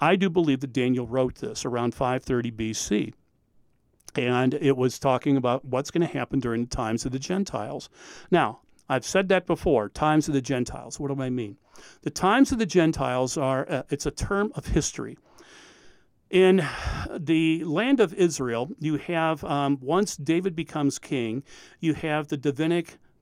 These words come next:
period, or what we sometimes are often called in history, the time of the monarchs, um, the monarchy of David, when David's descendants are sitting on the throne as kings of Israel and later Judah.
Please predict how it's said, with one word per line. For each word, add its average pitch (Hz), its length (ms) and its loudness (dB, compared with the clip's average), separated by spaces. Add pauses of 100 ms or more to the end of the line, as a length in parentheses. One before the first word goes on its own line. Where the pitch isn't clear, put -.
period, 143 540 -2 (300)
or 143 200 4
what 143 160 0
we 143 100 2
sometimes 135 580 -2
are 139 120 -8
often 165 300 0
called 120 360 -2
in 120 120 -4
history, 123 640 -6
the 139 100 0
time 139 480 -2
of 127 220 -6
the 127 80 -6
monarchs, 120 580 -6 (420)
um, 120 520 -4
the 139 100 -2
monarchy 143 540 -2
of 117 160 -6
David, 113 440 -8 (300)
when 139 320 2
David's 151 400 -2
descendants 135 560 -2
are 127 60 -6
sitting 131 320 -2
on 120 200 0
the 117 100 -4
throne 131 440 2
as 123 160 -8
kings 120 460 -2
of 117 160 -6
Israel 120 500 -4
and 120 240 -6
later 123 300 -4
Judah. 127 340 2